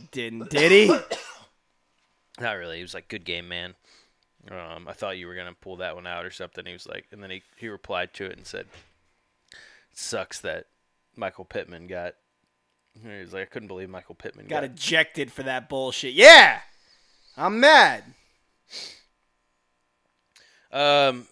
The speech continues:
Speaker 2: but
Speaker 1: I gotta respond. He beat me fair and square. I'll be a good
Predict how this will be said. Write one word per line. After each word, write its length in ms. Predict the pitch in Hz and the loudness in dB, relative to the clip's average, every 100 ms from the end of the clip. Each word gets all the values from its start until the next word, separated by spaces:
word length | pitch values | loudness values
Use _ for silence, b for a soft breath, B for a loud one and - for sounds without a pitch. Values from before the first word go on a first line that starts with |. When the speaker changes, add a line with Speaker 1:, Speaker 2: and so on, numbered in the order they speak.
| - | -2
Speaker 2:
but 420 | 151 160 160 - _ _ _ _ _ _ _ _ _ _ _ _ _ _ _ _ _ _ _ _ | 6 8 8 2 _ _ _ _ _ _ _ _ _ _ _ _ _ _ _ _ _ _ _ _
Speaker 1:
I 40 | 117 | -20
gotta 160 | 110 | -20
respond. 540 | 90 - _ 90 110 _ _ _ | -20 -20 _ -20 _ _ _ _
He 60 | 131 | -16
beat 200 | 151 139 | -14 -14
me 80 | |
fair 240 | 123 117 113 | -18 -18 -20
and 100 | 107 | -20
square. 260 | _ 107 110 | _ -20 -20
I'll 80 | 110 | -20
be 140 | 113 | -20
a 40 | |
good 180 | 110 90 | -20 _